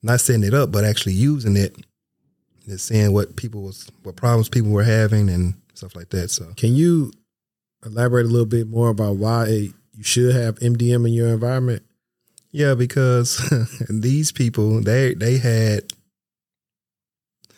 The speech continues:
Speaker 1: they had remote workers. And I know this came up in the interview I had with them too. They said, "Hey, so how would you secure a remote environment with remote workers and, and their devices?" They had company devices. I'm like, "Well, that's a simple M D M solution, right?"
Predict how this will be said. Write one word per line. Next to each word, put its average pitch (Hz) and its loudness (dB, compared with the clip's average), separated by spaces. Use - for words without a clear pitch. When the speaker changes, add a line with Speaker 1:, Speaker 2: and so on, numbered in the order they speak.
Speaker 1:
they 143 0
had 165 2
remote 120 2
workers. 107 0
And 113 2
I 135 2
know 151 2
this 139 -2
came 120 0
up 120 -4
in 104 2
the 101 2
interview 113 2
I 101 0
had 101 0
with 92 -4
them 92 0
too. 110 0
They 98 0
said, 104 0
"Hey, 117 2
so 107 0
how 147 0
would 202 -2
you - -12
secure 147 0
a 131 2
remote 113 0
environment 107 2
with 92 -4
remote 110 0
workers 98 0
and, 90 -2
and 104 -4
their 107 2
devices?" 98 0
They 98 -2
had 98 0
company 107 -2
devices. 90 -6
I'm 101 0
like, 98 0
"Well, 117 0
that's 120 -2
a 107 0
simple 123 0
M 113 2
D 110 0
M 135 2
solution, 101 -2
right?" 107 0